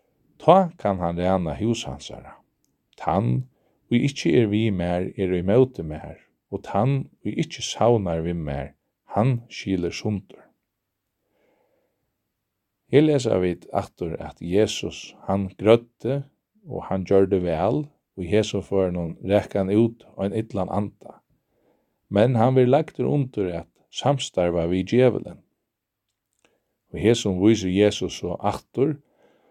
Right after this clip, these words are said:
og sigur við teir, at tá ið ikki er soleiðis sum teir halda, ja, tá er Guds ríki komið á teir.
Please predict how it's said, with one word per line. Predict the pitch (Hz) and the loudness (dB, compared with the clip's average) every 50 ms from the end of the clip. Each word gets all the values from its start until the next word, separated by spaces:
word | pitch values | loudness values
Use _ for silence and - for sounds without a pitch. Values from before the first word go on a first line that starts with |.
| _ _ _ _ - | _ _ _ _ -8
og | - - - | -6 -4 -2
sigur | - 123 123 120 113 104 | 2 4 6 6 6 6
við | 110 110 113 - - | 4 2 0 -2 -2
teir, | 95 90 90 87 - - _ _ _ _ _ _ _ | 0 0 0 -2 -4 -12 _ _ _ _ _ _ _
at | - 90 - - | -12 -12 -4 2
tá | 98 95 98 98 | 4 6 6 6
ið | 98 - | 4 2
ikki | - 127 - - - - - 113 | 0 -2 -2 -4 -2 2 4 4
er | 123 123 113 98 85 - | 4 4 2 0 -4 -12
soleiðis | - - - 107 101 98 92 87 - - | -16 -8 -2 0 0 2 0 0 -2 -4
sum | 92 85 | -10 -4
teir | - - 117 127 101 87 | 2 4 4 4 4 2
halda, | 90 87 87 80 - - - - - - _ _ _ _ _ _ _ - | 0 0 -2 -2 -6 -10 -16 -16 -16 -18 _ _ _ _ _ _ _ -8
ja, | 87 85 92 95 95 - _ _ _ _ - | -6 -4 -4 -6 -6 -10 _ _ _ _ -12
tá | - - - 123 120 | -4 2 2 2 4
er | - 110 104 104 104 | 2 2 2 0 0
Guds | 104 104 127 151 156 - - - - - | 0 0 0 0 -2 -4 -14 -14 -10 -4
ríki | 110 110 131 139 127 127 - - - - - | 0 2 2 2 2 0 -4 -10 -12 -12 -10
komið | - - 110 110 110 104 92 82 78 76 - - - _ _ _ _ _ _ _ - | -6 -2 0 2 2 2 0 -2 -6 -10 -12 -14 -18 _ _ _ _ _ _ _ 0
á | 92 98 101 98 95 - _ _ - | 2 2 2 2 0 -4 _ _ -16
teir. | - - - _ _ - - | -14 -12 -14 _ _ -20 -20